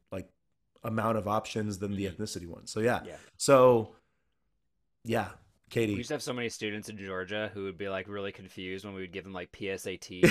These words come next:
Speaker 2: documents, and they'd be like, "I'm not white." <laughs>
Speaker 1: <laughs> Yeah, but you
Speaker 2: Like,
Speaker 1: are.
Speaker 2: I'm
Speaker 1: You know,
Speaker 2: Hispanic,
Speaker 1: like
Speaker 2: but, but it says on their document, it says "white slash Hispanic."
Speaker 1: Yeah,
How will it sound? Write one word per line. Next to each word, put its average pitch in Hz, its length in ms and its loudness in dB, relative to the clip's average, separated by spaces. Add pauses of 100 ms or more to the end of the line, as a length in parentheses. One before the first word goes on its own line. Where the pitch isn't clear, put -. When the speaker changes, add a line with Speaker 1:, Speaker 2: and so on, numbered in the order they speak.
Speaker 2:
documents, 104 580 4
and 113 60 -10
they'd 104 80 -10
be 107 60 -6
like, 107 240 -2 (560)
"I'm 110 80 -12
not 135 220 -6
white." 98 320 -2 (280)
<laughs> - 0 -
Speaker 1:
<laughs> 180 480 8
Yeah, 151 360 8 (260)
but 139 220 8
you 139 80 8
Speaker 2:
Like, 180 140 12
Speaker 1:
are. 90 140 4
Speaker 2:
I'm 120 120 -10
Speaker 1:
You 120 60 -2
know, 120 100 4
Speaker 2:
Hispanic, 135 340 8
Speaker 1:
like 113 100 -4
Speaker 2:
but, 131 300 4
but 143 280 8
it 127 180 0
says 143 500 10
on 123 240 0
their 120 140 2
document, 110 480 0
it - 40 -16
says 110 140 -6
"white 104 380 0 (100)
slash 101 520 -2
Hispanic." - 640 -8
Speaker 1:
Yeah, 120 260 2